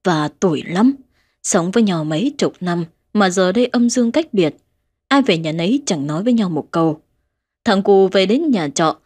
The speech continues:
chạy thẳng vào trong nhà vệ sinh tắm rửa, thay quần áo, rồi nó ngồi trên chiếc giường làm bằng sắt, này đã cũ. Nó chỉ cần nhếch người nhẹ thì cái giường sẽ kêu lên còi kẹt, nghe rất khó chịu. Thế nhưng, chiếc giường đã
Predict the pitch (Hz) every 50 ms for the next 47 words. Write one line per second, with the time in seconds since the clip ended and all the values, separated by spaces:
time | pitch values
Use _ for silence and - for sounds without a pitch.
0 | _ _ - - 220 190 - - 185 165 165 160 170 165 - 285 269 233 180 151
1 | 139 - 196 - - - 262 247 240 233 247 311 320 - 202 156 139 131 - _
2 | _ - - 254 233 - 196 160 156 156 151 175 254 339 339 - _ _ _ _
3 | _ - 190 208 185 180 208 285 294 269 202 180 175 165 165 - 262 262 254 247
4 | 247 - 349 370 - 240 - 180 165 151 147 147 156 151 147 143 147 143 143 -
5 | - 262 277 - _ _ _ _ - 196 175 160 147 139 175 196 - - 160 156
6 | 247 320 320 _ _ _ _ _ _ _ _ _ _ - 294 339 330 - 180 151
7 | - - 180 175 175 170 165 165 160 160 _ _ - - 262 285 285 277 - 202
8 | 175 160 151 147 147 160 170 170 - - _ _ _ _ - - 220 214 202 202
9 | 202 - 320 226 196 175 160 160 160 - 277 285 277 - 233 214 214 214 208 208
10 | 214 214 - - 160 131 - - - 170 185 185 - _ _ _ _ - 190 170
11 | 156 - 254 247 - - - 175 208 302 311 - - 170 147 - _ _ _ _
12 | _ _ _ _ _ _ _ - - 208 180 165 165 151 143 139 _ _ _ _
13 | _ - - 349 349 - - 185 165 160 156 156 151 _ - 214 185 180 208 254
14 | 302